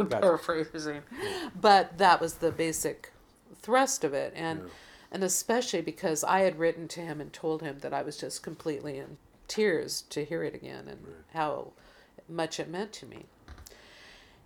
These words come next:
Speaker 2: And it m-, made me think, and I was talking to, to Chris and Lisa,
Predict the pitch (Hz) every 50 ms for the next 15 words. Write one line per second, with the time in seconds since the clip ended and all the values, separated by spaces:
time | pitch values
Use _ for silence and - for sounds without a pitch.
0 | _ _ - 254 277 277 269 285 285 277 214 - 175 208 202 - 220 254 285 320
1 | 381 427 415 349 330 - - 311 349 359 339 269 247 226 214 208 202 202 - -
2 | 226 226 226 - 233 220 190 185 196 196 196 190 190 185 185 - - - - 196
3 | 180 - - - 226 226 - - 220 185 175 185 202 254 277 - - - 175 160
4 | 160 160 160 170 180